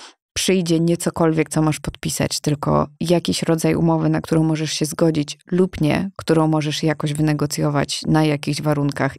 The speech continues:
i tak dalej, i tak dalej. I nikt nie może ci powiedzieć, że twoja muzyka powinna być jakaś, bo to jest twoja muzyka i w związku z tym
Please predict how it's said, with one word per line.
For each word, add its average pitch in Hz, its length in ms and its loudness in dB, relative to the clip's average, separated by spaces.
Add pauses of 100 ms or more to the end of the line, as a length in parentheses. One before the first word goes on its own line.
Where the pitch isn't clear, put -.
i 147 60 -10
tak 156 180 -2
dalej, 156 280 2
i 156 40 -2
tak 175 160 -4
dalej. 170 340 0 (1400)
I 190 100 4
nikt 208 280 -2
nie 185 140 4
może 170 240 0
ci - 140 -10
powiedzieć, 151 640 0
że 143 400 -2 (920)
twoja 165 300 2
muzyka 160 420 2
powinna 170 540 2
być 156 200 -2
jakaś, 151 500 -2
bo 156 180 0
to 165 220 2
jest 165 320 -4
twoja 160 320 2
muzyka 147 460 0
i 156 120 -2
w 147 40 -2
związku 151 280 -2
z - 40 -10
tym 156 160 0